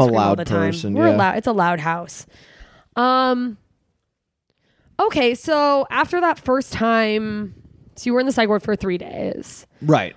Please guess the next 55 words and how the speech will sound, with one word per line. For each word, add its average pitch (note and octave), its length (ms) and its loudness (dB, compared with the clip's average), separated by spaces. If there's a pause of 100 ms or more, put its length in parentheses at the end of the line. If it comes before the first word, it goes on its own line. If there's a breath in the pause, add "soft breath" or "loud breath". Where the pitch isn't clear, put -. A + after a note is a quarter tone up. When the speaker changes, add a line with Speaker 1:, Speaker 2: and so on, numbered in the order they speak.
Speaker 1:
When B3+ 260 0
did E4+ 180 -2
you F#4 140 2
start, A#3+ 720 -2 (160)
like, F#3+ 380 -4 (240)
getting G#3 480 0
diagnosed F3+ 640 -2
with F#3+ 100 -10
stuff? - 380 -14
Like, G3+ 140 -2
did G#3+ 160 0
you, A3 260 2
how G#3+ 180 -2
long B3+ 200 -2
were A#3 100 0
you, G#3 500 0
was G3+ 200 -2
it G3+ 60 -10
before G3+ 240 -6
you F#3 80 -2
had F#3+ 120 -2
to F#3+ 60 0
go F3+ 100 0
back E3+ 300 -12
to - 100 -14
one? - 320 -14 (600 loud breath)
Speaker 2:
L-, D3+ 120 -6 (100)
less D3+ 260 2
than B2 140 -2
a A#2 40 0
year. F#2 300 -2 (120)
Speaker 1:
Less F#3+ 200 -2
than G3+ 160 -4
a F#3+ 40 0
year. F3 200 -4
Speaker 2:
It C3 60 2
was C3 220 4
less C3+ 260 2
than D3+ 100 -2
a C3+ 60 2
year, A2+ 400 2
'cause A2+ 200 -2
after A#2+ 280 0
I A#2 40 0
got A2 220 0
out, G2+ 200 0
it - 20 -4
was G#2 160 -6
pretty A2+ 320 -6
quickly G#2+ 360 -4
after G2 280 0
that F#2 200 0
I F#2 40 -2
started F#2 320 -4
developing F#2 840 -2